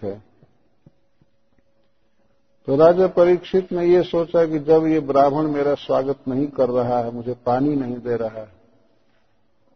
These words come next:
तो मैं भी इसका ऐसे ही तिरस्कार करूंगा। तो वे कुटिया से बाहर निकल रहे थे, तो एक मरा हुआ सांप पड़ा था।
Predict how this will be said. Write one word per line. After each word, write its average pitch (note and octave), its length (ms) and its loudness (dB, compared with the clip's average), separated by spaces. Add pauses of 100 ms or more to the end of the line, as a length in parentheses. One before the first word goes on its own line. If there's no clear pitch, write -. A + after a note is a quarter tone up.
(440)
तो A#2+ 80 -8
मैं C#3+ 420 2
भी E3+ 260 0
इसका C#3+ 400 -2
ऐसे C3 460 -2
ही C3+ 120 -2
तिरस्कार A#2+ 680 -4
करूंगा। G2+ 580 -12 (1400)
तो C#3 100 -2
वे D3 120 0
कुटिया F3+ 540 4
से E3 200 -4
बाहर D#3 400 2
निकल D3+ 440 2
रहे A#2 280 -2
थे, B2 260 -6 (1000)
तो C#3 60 2
एक C#3 240 -2
मरा D3 420 4
हुआ C#3+ 340 2
सांप C3 640 -2 (720)
पड़ा C3 300 4
था। G#2+ 360 -10